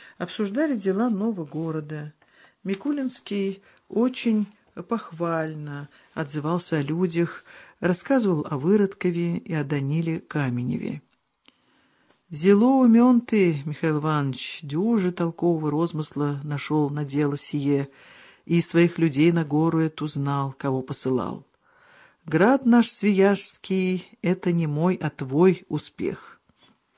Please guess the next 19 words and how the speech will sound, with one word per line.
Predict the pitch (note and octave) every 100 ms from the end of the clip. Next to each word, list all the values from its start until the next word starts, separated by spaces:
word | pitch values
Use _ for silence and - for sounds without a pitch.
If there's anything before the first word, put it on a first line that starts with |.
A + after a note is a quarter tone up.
| _ _ _ _ - _ _ _ _ _ _ _
Воротынский | F3 F#3+ G3 A3+ G#3 - G3
улыбнулся, | F#3 F3 F#3+ A#3+ B3 A3
похвала | F#3+ - F#3 F#3+ G#3
пришлась | G3+ F#3 - F3+ F#3+ -
по | - E3+
сердцу. | - - C#3 D#3 - - - D3 _ _ _ _ - _ _ _ _ _ _
"Про | F#3+ F#3+
розмыслы | A3 B3+ A#3+ G#3+ G#3+ G3+
я | G3+
тебе | G3 G3 G3+
и | G#3
ранее | A3+ G3
говорил, | C#3+ C3+ B2+ B2 A#2 -
что | - -
он | C3
попал | D3+ D3 C#3+ B2+ C3+
на | C#3+
счастье | - B2+ B3 -
нам", — | - B1+ C3+